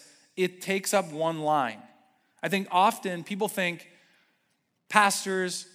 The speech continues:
missionaries, and staff are the only essential members of Salt City Church. Just one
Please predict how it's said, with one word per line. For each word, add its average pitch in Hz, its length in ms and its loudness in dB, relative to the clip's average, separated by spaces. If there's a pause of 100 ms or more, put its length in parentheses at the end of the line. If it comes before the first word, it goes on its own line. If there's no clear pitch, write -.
missionaries, 185 460 0
and 156 120 -8
staff 165 460 2 (680)
are 170 120 4
the 156 160 -4
only 285 380 2
essential 143 680 -6 (960)
members 143 540 -4 (100)
of 135 100 -14
Salt 127 240 -6
City 120 220 -12
Church. - 480 -20 (760)
Just 180 220 -4
one 165 680 -2